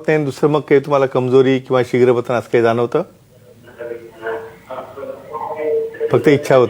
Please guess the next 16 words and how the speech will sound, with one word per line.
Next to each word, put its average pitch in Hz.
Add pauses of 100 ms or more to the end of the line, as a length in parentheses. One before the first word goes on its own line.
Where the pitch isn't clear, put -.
नाही, 101
बरोबर 107
आहे. - (300)
सांगूया. 104 (400)
मी 123
त्यांना 131
काय 139
विचारायचं 113
आहे, 135 (600)
अल्कोहोलिझममुळं 120 (160)
त्यांना 117
हा - (100)
तर 160
काही 139
इफेक्ट 120
होत 110